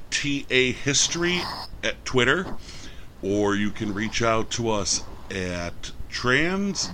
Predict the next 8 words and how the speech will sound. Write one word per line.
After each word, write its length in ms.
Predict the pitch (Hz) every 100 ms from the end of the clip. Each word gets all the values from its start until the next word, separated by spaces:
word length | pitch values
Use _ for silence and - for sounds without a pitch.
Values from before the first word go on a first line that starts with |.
| 127
dot 380 | 123 147 -
history 680 | - 143 - - 139 131 127 - - - - -
dot 260 | 104 131 -
rambling 800 | 87 104 147 135 98 92 87 90 - - - - -
at 260 | 104 -
gmail 640 | 85 87 143 147 113 98 90
dot 300 | 85 80 -
com, 460 | - 87 90 165